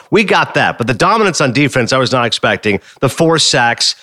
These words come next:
three takeaways. And now they gotta hope that Mahomes is okay. 'Cause that, I mean, he got, he was wobbly, Mike, when he got to his feet. And you go, "Oh my God, if Mahomes gets hurt, forget about it." And specific to him,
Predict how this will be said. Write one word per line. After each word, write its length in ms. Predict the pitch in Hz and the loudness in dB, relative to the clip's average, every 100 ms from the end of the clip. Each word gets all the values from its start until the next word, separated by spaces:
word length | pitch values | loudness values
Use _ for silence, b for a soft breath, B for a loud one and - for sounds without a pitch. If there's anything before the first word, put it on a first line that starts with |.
| B | B
three 280 | - 160 170 | -4 2 2
takeaways. 640 | 156 131 123 117 113 113 - | 2 0 2 2 4 2 2
And 100 | 143 | 2
now 120 | 226 | 2
they 80 | 302 | 2
gotta 160 | 247 | 0
hope 160 | 147 175 | 0 0
that 80 | 160 | -2
Mahomes 320 | 127 147 170 | 0 0 0
is 140 | 139 135 | 0 0
okay. 460 | 123 147 214 254 | -2 0 0 -2
'Cause 160 | - 110 | -4 -2
that, 100 | 160 | 0
I 40 | |
mean, 120 | 143 131 | 2 0
he 80 | |
got, 240 | 220 196 120 B B - | 2 0 -2 B B 0
he 80 | |
was 180 | 254 240 | 2 2
wobbly, 440 | 104 147 240 226 139 | 2 2 2 2 2
Mike, 220 | 120 131 | 0 0
when 80 | 131 | 0
he 60 | |
got 220 | 120 185 | 0 0
to 80 | - | 0
his 100 | 113 | -2
feet. 180 | - 190 | 0 0
And 80 | 143 | 2
you 60 | |
go, 120 | 107 151 | 2 2
"Oh 40 | |
my 140 | 107 | 0
God, 260 | 87 147 147 | -2 0 0
if 80 | 90 | 0
Mahomes 380 | 101 151 220 139 | 0 2 0 0
gets 160 | - | -2
hurt, 160 | 120 113 | -2 -2
forget 200 | 120 233 | -2 0
about 260 | 208 78 | 0 -4
it." 60 | 71 - | -4 -2
And 260 | 160 147 B B B | 0 -2 B B B
specific 600 | - - 165 - 277 277 | -6 -2 0 0 0 0
to 120 | 277 160 | 0 2
him, 400 | 190 196 85 | 2 0 -2